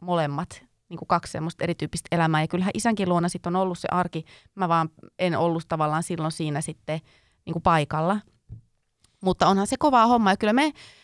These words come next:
niinku tyttöjen kanssa kuljettiin vaikka kesäsin niin isän, isän ja Kirstin kiertueella mukana. Yksi kesä me oltiin huvipuistossa koko kesä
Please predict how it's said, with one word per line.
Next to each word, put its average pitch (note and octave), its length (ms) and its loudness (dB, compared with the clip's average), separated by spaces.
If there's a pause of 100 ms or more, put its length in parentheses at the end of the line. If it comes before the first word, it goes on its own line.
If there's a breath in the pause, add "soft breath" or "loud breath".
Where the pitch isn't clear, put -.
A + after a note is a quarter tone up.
(120)
niinku B3 200 0
tyttöjen A#3 420 2
kanssa G3+ 320 2
kuljettiin F#3+ 480 0
vaikka E3+ 320 2 (340)
kesäsin E3+ 500 2
niin D3 200 0
isän, D#3+ 400 0
isän E3 260 2
ja D3 60 0
Kirstin E3 400 -2
kiertueella D#3 680 -2
mukana. F3 500 -4 (360 soft breath)
Yksi - 220 -16
kesä F3+ 180 -4
me F#3 100 0
oltiin A3 260 0
huvipuistossa F3+ 760 0
koko E3 260 0
kesä E3+ 380 0